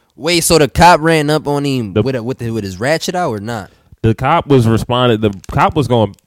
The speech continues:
Speaker 2: didn't even know it was him yet. But then he started chasing him, and young boy turned out, turned around, and aired him,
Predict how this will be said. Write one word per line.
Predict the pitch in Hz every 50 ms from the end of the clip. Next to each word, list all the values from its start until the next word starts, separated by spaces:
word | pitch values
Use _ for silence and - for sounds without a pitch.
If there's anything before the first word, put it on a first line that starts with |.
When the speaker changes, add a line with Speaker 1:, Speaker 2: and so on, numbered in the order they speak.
| _ -
Speaker 2:
didn't | 135 165 165 170
even | 147 131 139
know | 139 139 131
it | 110
was | 101 95 104
him | 135 160 156 120
yet. | 95 82 71 - - _ _ _ _ _ _ _
But | 87 92 98
then | 120 127 123
he | 120 110
started | - - 123 131 127 117 110
chasing | - 120 127 135 135 123 117 101 87
him, | 80 80 80 - _ _ _ _ _ - - - -
and | 85 95 101
young | 107 113 110
boy | 110 110 104
turned | - - 110 107 107 104
out, | 101 101 90 78 - -
turned | 104 101 101 101
around, | 98 98 95 90 85 78
and | 90 95
aired | 95 92 82
him, | 78 78 85